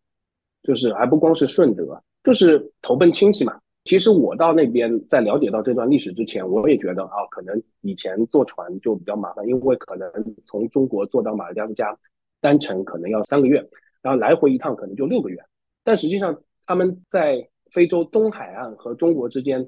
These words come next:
的来回频率其实很高，从他们的一生的尺度来看，他们动不动就回国一趟，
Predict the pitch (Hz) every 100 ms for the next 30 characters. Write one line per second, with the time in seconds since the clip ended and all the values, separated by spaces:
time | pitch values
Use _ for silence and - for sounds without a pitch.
0 | _ 143 123 110 170 139 135 - 92 170
1 | 117 - _ _ - 147 127 117 80 -
2 | 95 95 _ _ _ - 156 170 196 -
3 | 226 - 214 233 151 - - 110 - 127
4 | - 151 143 226 127 113 110 107 - 107
5 | 98 92 95